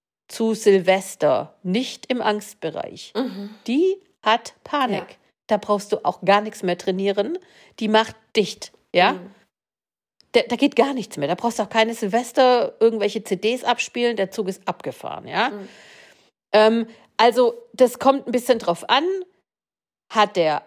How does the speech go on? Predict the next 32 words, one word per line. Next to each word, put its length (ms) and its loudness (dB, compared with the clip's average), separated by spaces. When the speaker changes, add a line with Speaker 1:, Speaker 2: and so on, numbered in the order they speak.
Speaker 1:
Angst? 800 0
Hat 260 0
der 120 4
Panik? 760 -2
Speaker 2:
Mhm. 160 -20
Speaker 1:
Oder 440 4
ist 160 2
es 160 -6
so 120 4
einer, 580 0
der 200 4
so, 400 0
so 120 2
eine 160 6
Mischung 420 2
zeigt, 420 2
so 200 0
ich 120 -8
spring 260 0
ein 60 -4
bisschen 340 -2
an 140 -2
den 40 -12
Zaun, 380 2
ich 140 -8
knurr 260 0
ein 60 -2
bisschen, 400 -2
ich 120 -10
mache 160 -2
eine 140 -4
Bürste, 400 -4